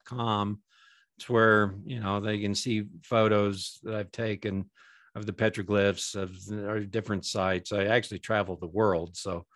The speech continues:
and they can catch up on our research there. I'm currently working on a couple of videos that hopefully will be out in the next couple months. One f-, for Fremont Indian State Park,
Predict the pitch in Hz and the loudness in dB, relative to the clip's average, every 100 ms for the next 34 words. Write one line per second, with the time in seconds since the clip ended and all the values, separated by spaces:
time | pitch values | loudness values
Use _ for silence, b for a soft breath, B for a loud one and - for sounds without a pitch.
0 | b b b - - 135 123 117 117 120 | b b b -18 -6 0 2 4 4 4
1 | 117 104 123 123 117 101 110 110 104 107 | 0 0 0 0 0 0 0 2 2 2
2 | 113 - 113 104 - 107 101 101 98 - | 0 -2 -2 -4 -4 2 4 4 2 -4
3 | _ _ _ _ _ - 107 104 - _ | _ _ _ _ _ -12 -8 -8 -12 _
4 | - 185 220 123 120 123 117 110 104 - | 2 4 4 6 6 4 2 0 0 0
5 | 131 123 92 107 120 110 107 101 101 98 | 0 0 -2 2 4 4 4 0 -4 -2
6 | 117 104 107 98 95 101 104 101 98 98 | -2 -2 -6 -4 0 2 2 0 -4 -4
7 | 95 - 98 95 90 92 87 - - b | -6 -6 -8 -6 -2 -2 -4 -8 -16 b
8 | b b b 123 113 123 123 107 - - | b b b 0 4 6 4 0 -4 -20
9 | - - 139 135 - 113 101 95 95 92 | -20 0 4 4 2 -2 -2 -2 -4 -4
10 | 92 85 - 95 90 98 87 85 - | -6 -6 -6 -8 -8 -4 -2 -2 -8